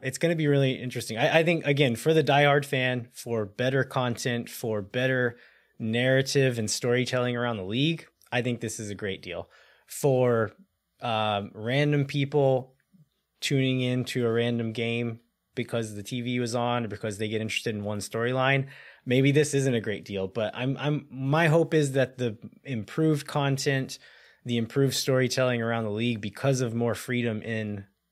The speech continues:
in the creation of the content, I'm hoping that will just stir up more interest in the league that will then start to leak out into other, uh, other broadcast stuff. Maybe Apple brings in more sports in the future, and then you get some of the crossover viewing. But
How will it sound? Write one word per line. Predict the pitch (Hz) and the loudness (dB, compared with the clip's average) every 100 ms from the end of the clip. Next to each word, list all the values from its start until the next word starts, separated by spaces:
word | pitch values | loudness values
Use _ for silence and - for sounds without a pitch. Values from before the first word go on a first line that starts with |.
| _ _ _ _ _ - | _ _ _ _ _ -4
in | 120 | -2
the | 107 | -4
creation | - 120 147 139 123 | -4 2 2 2 0
of | |
the | 107 | -2
content, | - 104 98 104 95 - _ _ _ - | -4 -6 -6 -8 -8 -12 _ _ _ -4
I'm | 123 | 0
hoping | 131 139 120 | 2 2 0
that | 110 113 117 | 0 -2 -2
will | 110 101 _ _ - _ _ - | -4 -6 _ _ -20 _ _ -6
just | 120 - - - | -4 -4 -6 -10
stir | - - 135 123 | -8 -4 0 2
up | 120 - | 2 2
more | 110 110 107 | -2 -2 -2
interest | 104 104 110 - 107 | -2 -6 -6 -8 -8
in | |
the | 87 | -8
league | 92 127 143 139 - - _ | -4 0 -2 -4 -14 -20 _
that | 120 101 | -4 -4
will | 104 | -4
then | 113 107 | -4 -4
start | - 110 107 | -4 -4 -4
to | 110 | -6
leak | 107 101 | -6 -4
out | 110 104 101 | -2 -2 -4
into | 101 - 95 | -8 -8 -6
other, | 107 113 107 101 _ _ _ _ _ _ _ | -4 -4 -4 -6 _ _ _ _ _ _ _
uh, | 110 101 95 90 - _ _ - | -6 -4 -2 -4 -6 _ _ -8
other | 120 101 | -4 -2
broadcast | 120 120 127 139 131 | 0 0 2 2 2
stuff. | 147 135 113 | 2 0 0
Maybe | 117 120 127 | -4 -2 2
Apple | 123 131 113 | 2 0 -4
brings | 117 117 113 | -4 -4 -4
in | 113 | -4
more | 107 117 | -2 -4
sports | - 147 151 151 | -4 0 0 0
in | 156 | -2
the | 147 | -2
future, | 143 156 139 151 147 | -4 -6 -2 2 2
and | 123 110 | 2 -2
then | 117 | -2
you | 117 | -2
get | 113 117 - | -2 -2 -4
some | - 123 | -6 -4
of | 110 | -4
the | 110 104 | -4 -4
crossover | 104 120 117 123 117 117 | -2 -2 -2 -2 -4 -4
viewing. | 117 117 113 113 | -2 -2 -2 -2
But | 107 101 - | -2 -4 -4